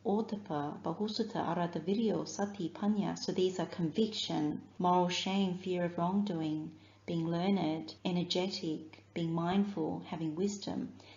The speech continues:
These are particular areas that we can work on. And of course, the four jhanas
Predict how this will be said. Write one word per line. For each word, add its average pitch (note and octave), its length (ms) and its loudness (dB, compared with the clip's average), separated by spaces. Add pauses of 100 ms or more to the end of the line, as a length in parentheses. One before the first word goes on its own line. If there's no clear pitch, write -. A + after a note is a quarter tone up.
These B3+ 240 6
are C#4+ 60 4
particular A3 680 0
areas E3+ 460 0
that - 220 -6
we D3+ 100 0
can D3 260 -4
work G3+ 360 -2
on. D3 320 -2
And E3 100 -2
of D#3+ 80 -6
course, E3 360 0
the D3+ 340 -2 (180)
four D#3+ 180 0
jhanas D#3 600 -2